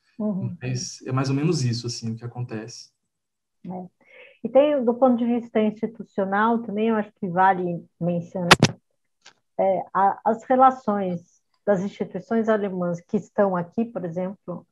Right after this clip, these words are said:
Speaker 1: é, é muito antiga, né? Vai para além do, de governos, e muitas vezes,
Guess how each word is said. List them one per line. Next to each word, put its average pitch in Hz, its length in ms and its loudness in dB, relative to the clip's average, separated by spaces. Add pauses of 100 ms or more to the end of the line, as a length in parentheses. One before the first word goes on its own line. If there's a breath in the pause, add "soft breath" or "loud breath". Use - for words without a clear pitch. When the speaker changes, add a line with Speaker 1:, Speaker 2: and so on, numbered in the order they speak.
Speaker 1:
é, 175 420 0
é - 20 -6
muito 269 280 -4
antiga, 233 580 -2
né? 214 240 -2
Vai 214 340 2 (300)
para 208 140 4
além 208 320 2
do, 226 160 2
de 196 140 -4
governos, 185 760 -2
e 208 60 0
muitas 214 380 0
vezes, 226 460 4